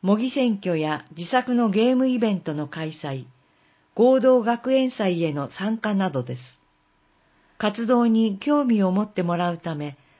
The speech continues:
今年は多くのイベントを実施したいと考えています。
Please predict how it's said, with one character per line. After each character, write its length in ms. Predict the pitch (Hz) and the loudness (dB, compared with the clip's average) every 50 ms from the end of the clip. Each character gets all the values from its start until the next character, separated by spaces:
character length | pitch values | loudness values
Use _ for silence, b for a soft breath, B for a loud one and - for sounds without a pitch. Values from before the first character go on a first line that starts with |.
| b b b b | b b b b
今 120 | 196 196 | -4 -2
年 240 | 233 233 226 220 214 | -2 -2 -2 0 0
は 180 | 214 214 - | 0 2 2
多 180 | - 262 277 247 | 2 2 0 0
く 100 | 233 233 | 0 0
の 120 | 202 196 175 | 2 2 2
イ 120 | 170 180 | 2 0
ベ 160 | 175 214 226 | 0 0 0
ン 60 | 220 202 | -2 -2
ト 140 | - 208 | -2 -2
を 100 | 196 196 | 0 0
実 180 | 170 165 190 190 | 0 -2 -4 -6
施 220 | - - 233 233 | -4 -6 -6 -6
し 100 | - - | -6 -4
た 120 | - 233 220 | -4 -2 -2
い 80 | 202 | -2
と 120 | 196 170 147 | -4 -6 -8
考 280 | - 170 175 175 170 165 | -6 -6 -8 -6 -6 -6
え 160 | 170 160 147 | -6 -8 -8
て 100 | 147 - | -10 -10
い 100 | 139 135 | -10 -8
ま 120 | 127 127 131 | -8 -8 -10
す。 60 | - | -12